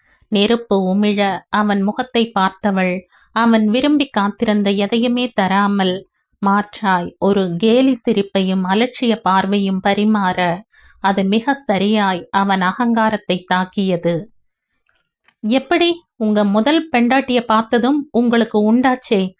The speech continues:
அந்த மாதிரியா நரேன்? அவளை இன்னொருத்தங்கூட பார்த்ததும் பொறாமையில பொங்கி பொங்கி என்கிட்ட வந்து வெடிச்சீங்களே, அதை விடவா இது அசிங்கம்? எட்டு மாச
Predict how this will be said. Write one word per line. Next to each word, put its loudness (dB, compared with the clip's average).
அந்த 2
மாதிரியா 4
நரேன்? 0
அவளை 2
இன்னொருத்தங்கூட 2
பார்த்ததும் 0
பொறாமையில 2
பொங்கி 2
பொங்கி 2
என்கிட்ட 2
வந்து 2
வெடிச்சீங்களே, 2
அதை 2
விடவா 2
இது 2
அசிங்கம்? 2
எட்டு -2
மாச -2